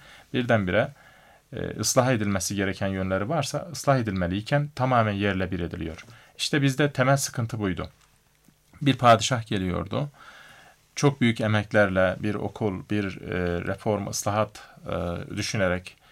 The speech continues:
e, kurum kuruyordu. Ama, e, bu bir olayla, bir isyanla yerle yeksan ediliyor ve onu yapanlarla beraber, e, toprağa gömülüyordu. Yani öldürülüyordu o, e, yeniliğin sahipleri de.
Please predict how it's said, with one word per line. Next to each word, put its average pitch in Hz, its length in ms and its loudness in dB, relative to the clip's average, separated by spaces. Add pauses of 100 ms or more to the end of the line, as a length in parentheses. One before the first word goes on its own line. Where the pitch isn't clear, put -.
(580)
e, - 60 -14 (500)
kurum 147 300 4
kuruyordu. 92 600 -6 (800)
Ama, 127 380 0 (340)
e, 98 300 0
bu 120 360 0 (520)
bir 123 280 2
olayla, 107 520 4
bir 123 100 0
isyanla 107 640 -2 (140)
yerle 113 400 2
yeksan 101 400 0
ediliyor 117 520 -2 (220)
ve 107 120 4
onu 110 200 4
yapanlarla 113 640 2
beraber, 95 540 0 (140)
e, 95 140 -8
toprağa 95 580 2
gömülüyordu. 82 520 -4 (720)
Yani 90 260 2
öldürülüyordu 85 640 -4
o, 87 260 -6 (180)
e, - 100 -14 (640)
yeniliğin 92 380 -2
sahipleri 85 640 -4
de. 147 140 -6